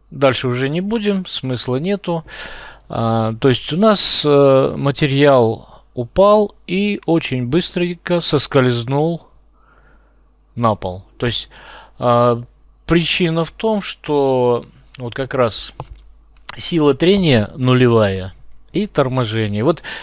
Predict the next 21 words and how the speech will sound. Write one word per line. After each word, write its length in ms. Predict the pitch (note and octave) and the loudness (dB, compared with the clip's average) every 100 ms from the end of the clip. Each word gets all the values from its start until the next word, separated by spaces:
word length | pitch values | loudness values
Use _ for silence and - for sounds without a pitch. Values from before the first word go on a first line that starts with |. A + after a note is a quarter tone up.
| - - | -16 -4
этими 380 | D#3 E3+ D#3+ D#3 | -4 -2 -2 0
двумя 280 | E3+ E3+ | 0 0
параметрами 800 | D#3+ G3 B3 A3 C#3+ C3 B2+ C3 | 0 0 2 -2 0 0 2 0
можно 420 | C#3+ F3+ D#3+ D3 | 0 0 0 -2
отрегулировать, 680 | C#3+ D#3+ D#3+ F3+ A3 G3 C#3 | -2 -2 -2 0 2 2 2
чтобы 300 | - - C3 | -2 -2 -2
материал 500 | C3 B2+ C#3 E3 E3 | -2 -2 0 4 4
задерживался 1080 | C3 D#3+ D#3 D3+ A#2+ G2+ G2+ G2+ G2+ - G#2 | 4 2 2 4 4 2 -2 -4 -4 -6 -6
на 380 | G#2+ A2+ C3+ E3 | -2 0 0 0
этой 300 | C3+ C3 C3 | -4 -4 -6
плоскости. 840 | - A2 G2 - F2+ - - - - - - - - | -6 -6 -8 -12 -16 -16 -18 -20 -20 -20 -20 -20 -12
А 80 | - | -6
вот, 180 | E3 A2+ | -4 -2
допустим, 640 | C3 C#3 B2 - A#2+ A#2 | -4 -4 -8 -6 -6 -2
даже 600 | C3 A2+ A#2+ - G2+ C3+ | 0 0 -2 -4 -8 -14
что 320 | - - C3+ | -14 -6 -6
по 140 | B2 C#3+ | -2 -2
умолчанию 640 | C#3 C#3+ - C#3 A#2+ A2+ | 0 -2 0 -2 0 -4
стоит 440 | - B2 A#2+ A2 A2 | -6 -4 -4 -4 -6
ноль 240 | A2 G#2 | -6 -6
пять 560 | - A2 A2 C#3+ - | -6 -4 -2 -4 -10